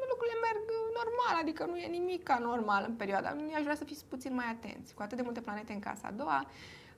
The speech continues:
um, vă lipsește ceva. E ceva la care nu sunteți atenți din punct de vedere financiar. Ori cheltuiți mulți bani pe prostii, ori v-ați creat niște obiceiuri care nu și-au rolul, dar care produc cheltuieli, da,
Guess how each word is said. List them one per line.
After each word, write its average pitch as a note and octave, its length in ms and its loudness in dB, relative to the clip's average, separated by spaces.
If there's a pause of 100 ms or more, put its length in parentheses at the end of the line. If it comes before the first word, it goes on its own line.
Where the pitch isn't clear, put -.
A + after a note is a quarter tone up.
(320)
um, A#3 460 2 (120)
vă A#3 120 10
lipsește C4+ 440 6
ceva. A#3+ 360 4 (440)
E A3+ 140 4
ceva A3+ 540 6
la B3+ 100 8
care B3 200 4
nu A#3 80 2
sunteți A#3 340 -2
atenți - 500 -4
din F3+ 140 0
punct F3+ 200 -2
de F3 60 -2
vedere E3+ 420 -2
financiar. - 640 -4 (580)
Ori C4+ 240 12
cheltuiți C4 520 8
mulți B3 240 8
bani A#3 260 6
pe A3 100 4
prostii, B3 760 4 (400)
ori B3 180 8
v-ați A#3 240 12
creat A#3 220 6
niște A3+ 220 4
obiceiuri G3 500 4 (840)
care G3+ 200 6
nu F3+ 160 2
și-au A#3+ 280 8
rolul, B3 500 6
dar G3+ 300 12
care F#3 240 10
produc F3 380 4
cheltuieli, - 680 2
da, F3 240 6